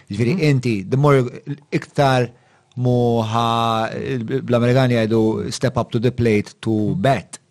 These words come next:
Speaker 1: iktar għandek ċans tolqot, jiġifieri. Nies
Speaker 2: Luck
Speaker 1: li
Speaker 2: favors the brave, le?
Speaker 1: Eh, eh, la-, eżatt, luck flavors the, favors the bold, imma le, imma aħsibha
Speaker 2: Well,
Speaker 1: irrazzjonalizza.
Speaker 2: so, mhux suppost brave imma bold, jiġifieri.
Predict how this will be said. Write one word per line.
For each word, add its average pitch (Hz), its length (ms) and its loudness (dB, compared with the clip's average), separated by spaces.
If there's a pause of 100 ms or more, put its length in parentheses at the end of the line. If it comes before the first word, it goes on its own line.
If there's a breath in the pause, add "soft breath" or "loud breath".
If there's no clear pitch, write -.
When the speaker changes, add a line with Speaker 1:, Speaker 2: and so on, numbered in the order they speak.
Speaker 1:
iktar 127 320 -2
għandek 117 240 -4
ċans 101 240 -6
tolqot, 98 380 -8 (100)
jiġifieri. 101 460 -2 (340 loud breath)
Nies 185 140 6
Speaker 2:
Luck 127 100 2
Speaker 1:
li 156 140 6
Speaker 2:
favors 110 400 4
the 107 40 -2
brave, 87 380 -6
le? 95 160 -4
Speaker 1:
Eh, 131 160 4
eh, 147 160 4
la-, 160 160 4
eżatt, 123 320 2
luck 151 220 2
flavors 117 400 2
the, 131 100 0
favors 123 480 4
the 123 60 2
bold, 151 280 4
imma 156 340 4
le, 170 180 4 (100)
imma 143 220 0 (320)
aħsibha 135 480 2
Speaker 2:
Well, 160 180 2
Speaker 1:
irrazzjonalizza. 131 800 4
Speaker 2:
so, 107 100 -6
mhux 101 280 -4
suppost 92 280 -6
brave 95 240 -6
imma 98 160 -2
bold, 76 320 -10
jiġifieri. 78 380 -12